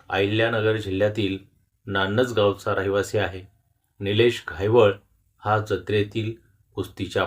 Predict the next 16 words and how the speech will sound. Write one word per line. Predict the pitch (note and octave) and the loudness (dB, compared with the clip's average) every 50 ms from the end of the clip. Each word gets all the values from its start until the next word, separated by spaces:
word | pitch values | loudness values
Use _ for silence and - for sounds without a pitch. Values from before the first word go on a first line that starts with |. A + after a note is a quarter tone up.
| - - | -4 -2
फडात | - - C3+ A#2 G2+ - - - _ _ _ _ _ _ _ | 0 2 4 4 4 2 -2 -10 _ _ _ _ _ _ _
पैलवानांचं | - F#2+ F#2 G2 G2 G2+ G#2 G2+ G2 F#2+ F#2 - - - G#2 G#2 - - - - | -4 -2 -2 0 0 0 0 -2 -4 -6 -8 -12 -8 -4 -2 -2 -2 -4 -4 -6
अभिनंदन | F#2+ E2+ F#2 G2+ A2 G#2 G2 G2 G2 G2 | -6 -4 0 0 0 0 0 -2 -4 -6
करायला | G2 - F#2 F2+ F#2+ F#2 F2+ F#2+ F2+ F#2 - | -6 -4 -4 -4 -2 -2 -4 -4 -6 -8 -8
आला | F2+ F2 F2 F#2 | -6 -4 -2 -2
होता, | F#2+ F#2 F#2+ - - G2 F#2+ G#2 - _ _ _ _ _ _ _ - | -2 -2 -2 -4 -6 -6 -6 -8 -12 _ _ _ _ _ _ _ 2
तेव्हा | B2 C3 A2+ G#2+ G#2 G#2 G#2 - - - - _ _ _ _ - G#2+ F#2+ | 2 4 4 4 2 0 -4 -8 -18 -20 -20 _ _ _ _ -10 -2 2
गर्दीतून | G2+ G#2+ G#2 G2+ A2 G#2+ G#2+ - G#2+ G#2 F#2+ | 2 2 2 0 -2 -4 -4 -4 -4 -4 -2
वाट | E2+ G2+ B2 C3 - | 2 2 2 2 0
काढत | - - G#2+ G2 F#2 F2 E2 - - _ _ _ _ _ _ _ - | 0 0 0 2 0 -2 -4 -8 -16 _ _ _ _ _ _ _ -20
सागर | - - G#2 F#2+ F#2+ F2+ G2 G#2 G#2 | -8 -2 0 0 0 2 0 -2 -2
मोहोळकरनं | F#2 E2+ E2+ F2+ A2+ B2+ B2 - A#2+ G2 F#2+ F#2+ F2+ F2 - _ _ _ _ - | -4 -6 -2 0 2 2 2 2 0 0 0 -4 -10 -10 -12 _ _ _ _ -10
निलेश | G2 F#2+ F#2+ G2 G2+ G2+ - | -6 -2 0 2 2 0 0
घायवळवर | - E2+ F2+ F#2 F2+ F#2 G2 F#2+ F#2 F#2 G2 G2 - G#2+ - | -4 -6 -4 -2 0 0 0 0 0 -2 -4 -6 -8 -12 -12
हल्ला | - - F#2 F#2+ G2+ G2 | -8 -4 -2 0 0 0
केला. | - - G#2 G2+ G2 G2 | 0 -2 -2 -2 -2 -4